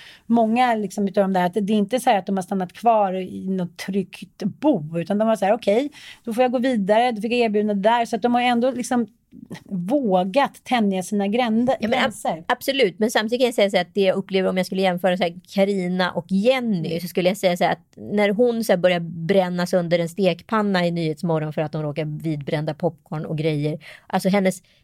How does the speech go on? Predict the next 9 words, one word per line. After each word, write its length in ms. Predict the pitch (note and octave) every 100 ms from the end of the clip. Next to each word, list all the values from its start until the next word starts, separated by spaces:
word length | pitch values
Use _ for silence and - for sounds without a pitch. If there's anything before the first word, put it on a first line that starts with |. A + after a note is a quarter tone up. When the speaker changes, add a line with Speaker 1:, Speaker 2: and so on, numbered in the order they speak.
| _ _ -
Speaker 2:
ljuvliga 1080 | F3+ A3 C4+ F#3+ D3 G#3 E4 A3 E3 D#3 D#3+
Speaker 1:
Mm. 140 | G3 F#3
Speaker 2:
kontrollförlust 1120 | F#3+ F3 G3+ D#3+ D3 - D3+ - - - -
Speaker 1:
Mm. 340 | G#3 F3+ F3+ G3+
Speaker 2:
jämfört 440 | G3 G3 F3 F#3 F3+
med 380 | F3 E3+ E3+ - - _
Karinas 680 | G3+ G3 F#3 F3 E3+ F3 - _ _
otroligt 1000 | - A#3+ - C4 D4 E4 B3 F3+ E3+ -
kontrollerade 1300 | - G#3 G3+ F#3+ A3 A#3 D#4 E4+ G#3+ D#3+ E3+ E3+ E3